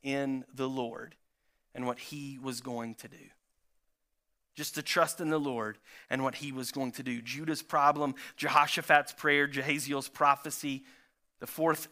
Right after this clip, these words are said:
thing that we see here is Judah's praise. Here's where it starts to get really good.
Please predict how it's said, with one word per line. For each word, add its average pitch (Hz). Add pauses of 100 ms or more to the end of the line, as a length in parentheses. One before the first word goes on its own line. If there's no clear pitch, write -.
thing 151
that 147
we 139
see 151
here 139
is 127
Judah's 135
praise. 110 (680)
Here's 139
where 135
it -
starts -
to 135
get 123
really 113
good. 110